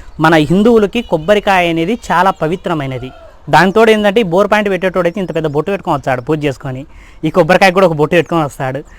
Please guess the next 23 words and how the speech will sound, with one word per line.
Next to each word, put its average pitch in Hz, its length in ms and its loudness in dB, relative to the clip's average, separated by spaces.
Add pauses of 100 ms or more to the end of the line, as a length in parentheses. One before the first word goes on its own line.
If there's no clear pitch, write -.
(260)
అంతే 185 320 2
తప్ప 208 240 2
ఎందుకంటే 226 400 4
ఇది 208 100 4
ఒక 190 100 0
సింపుల్గా 214 580 -2
వాళ్ళని 214 460 -2
మోసం 214 440 0
చేయనీకని 220 520 0
నేను 175 180 0
అనను. 151 340 -2 (440)
మన 160 120 0
పూర్వకాలం 233 580 4
నుంచి 247 160 0
ఏంటంటే 233 300 4 (400)
వానికి 254 400 6
తెలుదు 277 280 4 (220)
ఇది 196 120 0
మోసము 233 480 4
అని 185 220 2 (460)
కొబ్బరి 185 280 2
పాయింట్ 226 300 2
పెట్టేటోనికి. 180 560 -2